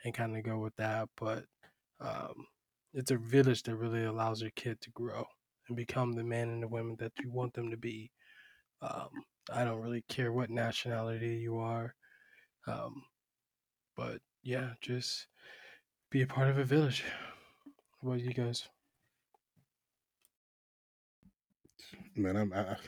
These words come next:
Speaker 2: I feel the same way, man. It's, you know, you gotta have that good support system. Um, we as adults need to know that we understand what's good for these kids. We need to understand that even if they feel like their feelings,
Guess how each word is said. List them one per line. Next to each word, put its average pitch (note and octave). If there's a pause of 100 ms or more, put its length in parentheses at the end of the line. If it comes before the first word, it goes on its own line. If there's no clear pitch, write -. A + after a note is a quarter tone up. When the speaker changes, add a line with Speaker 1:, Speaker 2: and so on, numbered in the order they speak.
Speaker 2:
I G2+
feel F#2+
the F#2
same G2+
way, A2
man. G#2
It's, G#2
you G#2
know, G#2
you G#2
gotta G2+
have G2+
that G2
good G2+
support G#2+
system. D#2+ (960)
Um, F2 (760)
we A2
as F#2+
adults G2+
need G#2
to G2
know G2+
that F2+
we G#2
understand G2
what's F#2+
good G#2
for G#2
these F#2+
kids. F2 (1000)
We G#2
need G#2+
to G#2
understand G2+
that F#2+ (960)
even G#2+
if F#2+
they G#2
feel G#2+
like G2
their G2+
feelings, G#2+